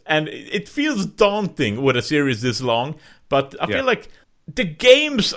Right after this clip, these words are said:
Speaker 1: are so good that it's more like a treat. <laughs> I don't know, when, when
Speaker 2: Yeah.
Speaker 1: someone launches, like, the twentieth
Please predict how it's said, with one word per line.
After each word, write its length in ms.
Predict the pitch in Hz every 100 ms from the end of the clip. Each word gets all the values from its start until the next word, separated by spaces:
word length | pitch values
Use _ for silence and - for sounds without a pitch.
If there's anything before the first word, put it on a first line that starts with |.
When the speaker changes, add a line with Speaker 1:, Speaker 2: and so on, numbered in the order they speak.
| -
Speaker 1:
are 120 | 190 190
so 380 | - 262 269 202
good 560 | 247 269 190 120 - -
that 200 | 175 170
it's 140 | -
more 220 | 190 226
like 220 | 247 208 -
a 60 | 156
treat. 580 | - - 349 160 - -
<laughs> 40 |
I 1500 | 175 - - - - - - 415 - 392 - 392 277 269 - 147
don't 80 |
know, 120 | 143 135
when, 220 | 147 151
when 140 | 160
Speaker 2:
Yeah. 120 | 151
Speaker 1:
someone 340 | 147 170 170 147
launches, 400 | 151 160 156 143
like, 240 | 135 120 - - - _
the 140 | 123 143
twentieth 880 | - 135 147 160 160 160 156 -